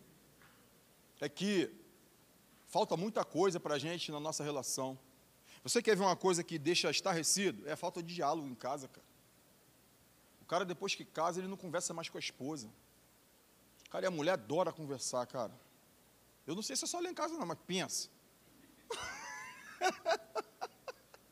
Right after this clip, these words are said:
Mas todo dia tem assunto, irmão. Todo dia tem assunto. E aí, sabe o que que acontece? Tem um estudo que dá, que diz o seguinte, cara, que, é,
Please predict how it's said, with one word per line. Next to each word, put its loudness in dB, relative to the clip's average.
Mas 2
todo 6
dia 8
tem -4
assunto, 2
irmão. 0
Todo 0
dia -2
tem -4
assunto. 0
E 6
aí, 12
sabe 6
o 6
que 8
que 4
acontece? 8
Tem 12
um 12
estudo 6
que 4
dá, 12
que 0
diz 4
o 6
seguinte, 8
cara, 10
que, 8
é, 12